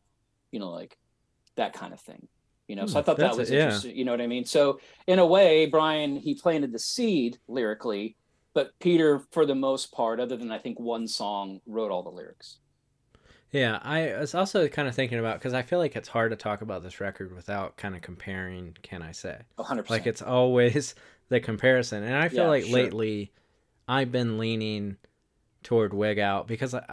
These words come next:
Speaker 2: I, like I already said, I feel like it takes more chances. And
Speaker 1: Yes.
Speaker 2: also, I'm th-, kinda thinking it's like, I've kinda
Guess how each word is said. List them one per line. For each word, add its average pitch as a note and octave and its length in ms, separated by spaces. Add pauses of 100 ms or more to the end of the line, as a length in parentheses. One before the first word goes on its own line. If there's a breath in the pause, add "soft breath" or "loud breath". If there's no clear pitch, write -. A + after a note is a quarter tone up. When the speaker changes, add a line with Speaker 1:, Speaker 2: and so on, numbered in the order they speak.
(180)
Speaker 2:
I, A#2+ 40
like A#2+ 240
I A2 220
already G#2+ 380
said, B2 440
I A#2+ 140
feel D3 180
like D3+ 140
it - 100
takes A#2+ 240
more G#2 160
chances. G#2+ 680
And G#2+ 540
Speaker 1:
Yes. - 100 (500 soft breath)
Speaker 2:
also, C3+ 260
I'm C3 220
th-, - 240 (440)
kinda C#3 200
thinking B2 380
it's A2 220
like, G#2+ 240
I've C#3+ 240 (240)
kinda D#3+ 240